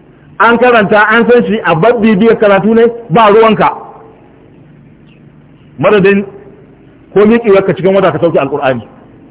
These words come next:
Cikin wata, kullum ka yi biyu, ba shi ke nan ba. Ko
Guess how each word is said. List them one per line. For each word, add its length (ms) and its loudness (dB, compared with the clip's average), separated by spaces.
Cikin 240 2
wata, 180 0
kullum 200 0
ka 60 0
yi 100 2
biyu, 340 0
ba 100 0
shi 100 -4
ke 100 0
nan 140 0
ba. 80 0
Ko 60 2